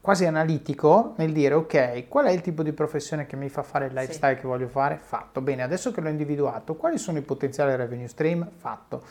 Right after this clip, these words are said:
Speaker 1: Adesso che li ho scritti, quali sono i modi in cui arrivo da dove sono adesso, che è zero,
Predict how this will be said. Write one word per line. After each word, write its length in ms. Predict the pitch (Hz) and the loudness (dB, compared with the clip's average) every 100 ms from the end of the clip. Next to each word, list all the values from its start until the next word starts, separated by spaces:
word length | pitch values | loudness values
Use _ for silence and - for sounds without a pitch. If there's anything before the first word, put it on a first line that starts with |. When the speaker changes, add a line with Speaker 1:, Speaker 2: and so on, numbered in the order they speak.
| - - - | -20 -10 2
Speaker 1:
Adesso 360 | 160 247 302 | 6 6 6
che 80 | 220 | 4
li 100 | 180 | 4
ho 40 | |
scritti, 460 | 165 - 139 123 143 | 2 0 -2 -2 -4
quali 240 | - 330 | 4 4
sono 200 | 320 240 | 4 2
i 60 | 185 | 2
modi 360 | 165 165 175 165 | 4 4 2 -2
in 60 | |
cui 240 | 147 170 170 | -2 2 4
arrivo 380 | 160 160 135 127 | 4 4 2 2
da 160 | 139 | 2
dove 260 | 143 170 180 | 4 4 4
sono 260 | - 165 | 2 2
adesso, 380 | 151 143 151 196 | 6 6 4 0
che 160 | 170 127 | 0 -2
è 100 | 117 | 2
zero, 460 | 127 127 139 156 | 4 6 4 2